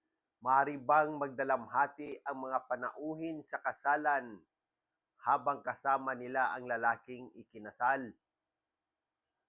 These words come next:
Kapag wala na siya, saka pa lamang sila mag-aayuno." Ang mabuting balita ng Panginoon. Praise to you, Lord Jesus Christ.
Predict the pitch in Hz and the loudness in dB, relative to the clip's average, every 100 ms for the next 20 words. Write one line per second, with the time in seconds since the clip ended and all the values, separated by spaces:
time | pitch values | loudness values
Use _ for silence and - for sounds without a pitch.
0 | _ _ _ _ - 131 180 185 165 160 | _ _ _ _ -10 -2 0 2 4 6
1 | 170 151 143 - 135 127 113 98 - _ | 6 4 -4 -6 2 4 4 0 -10 _
2 | _ _ 123 - 110 113 110 113 117 117 | _ _ -6 -6 -4 -2 0 0 -2 -8
3 | 110 - 113 113 104 107 98 104 85 95 | -10 -12 -4 -2 -2 -4 -4 -2 -2 -4
4 | 90 85 78 73 _ _ _ _ _ _ | -10 -14 -16 -20 _ _ _ _ _ _
5 | _ _ _ _ _ _ _ _ - 160 | _ _ _ _ _ _ _ _ -2 0
6 | 160 151 139 175 180 185 165 143 143 147 | 2 0 0 -2 -2 -4 0 0 0 -4
7 | 143 143 135 131 127 123 - - 117 113 | 0 4 4 4 2 0 -2 -6 -4 -4
8 | 110 101 92 120 113 92 _ _ _ _ | -8 -6 -4 -4 -4 -6 _ _ _ _
9 | _ _ _ _ _ _ _ _ _ - | _ _ _ _ _ _ _ _ _ -6
10 | 180 208 208 208 196 190 196 190 190 190 | 2 4 2 -2 -6 -2 0 0 0 2
11 | 196 196 - - 151 131 - 113 - - | 2 2 -4 -12 -12 -12 -10 -10 -12 -20
12 | - 101 101 85 76 _ - | -12 -6 -6 -6 -12 _ -20